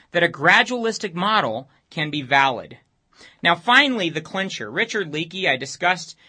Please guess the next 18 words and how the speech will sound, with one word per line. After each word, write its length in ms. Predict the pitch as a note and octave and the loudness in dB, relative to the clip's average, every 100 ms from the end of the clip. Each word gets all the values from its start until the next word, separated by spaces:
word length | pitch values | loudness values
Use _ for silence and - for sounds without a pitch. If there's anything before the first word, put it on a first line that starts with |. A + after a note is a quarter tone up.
| _ | _
how 160 | D3+ D3+ | -2 0
he 140 | F3 | -2
found 480 | E3 D#3 D3+ D3+ C#3 | -2 -2 -2 -4 -8
K 180 | E3+ E3 | -6 -4
N 120 | E3 | -4
M 120 | E3 | -6
E 120 | D#3+ | -6
R 180 | D#3 D#3+ | -4 -6
fourteen 420 | D#3+ E3 D#3+ D#3+ | -6 -10 -8 -10
seventy 380 | D#3 D3+ E3 D3+ | -6 -6 -6 -6
and 100 | C3 | -4
many 240 | D#3+ E3 | -4 -2
others, 300 | D3 D#3+ D#3+ | -2 -2 -4
probably 460 | D#3+ F#3+ G3+ F#3+ E3 - - - | 0 2 4 0 -4 -12 -16 -2
one 160 | F3 | 0
of 60 | F3+ | 2
the 40 | |
most 280 | E3+ D#3 | 2 0